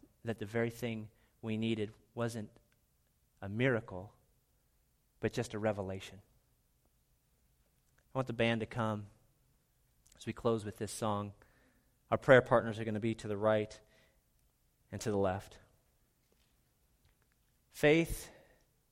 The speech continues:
is belief and dependence on God's character,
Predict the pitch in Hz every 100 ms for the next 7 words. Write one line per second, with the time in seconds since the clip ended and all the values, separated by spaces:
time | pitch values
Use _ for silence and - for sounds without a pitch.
0 | _ _ _ _ _ _ _ 123 117 120
1 | 120 135 131 120 107 - 123 117 110 107
2 | 104 107 95 - - 101 - 95